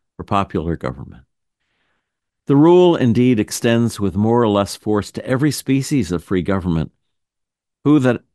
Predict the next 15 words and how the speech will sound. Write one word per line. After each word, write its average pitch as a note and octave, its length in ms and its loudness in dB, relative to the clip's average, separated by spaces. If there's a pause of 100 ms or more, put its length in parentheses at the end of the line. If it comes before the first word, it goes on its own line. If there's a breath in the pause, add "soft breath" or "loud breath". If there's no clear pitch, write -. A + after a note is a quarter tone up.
(220)
is A#2 500 0
a - 100 -12
sincere A2+ 540 -2
friend A2 400 -2
to G2+ 200 -2
it - 120 -6 (380)
can C3+ 180 0
be C#3 140 0
indifferent C3 520 -2
to F#2+ 140 -2
attempts - 580 -6
to - 200 -10
shake G2 400 -4
this - 240 -8
foundation. E2 680 -6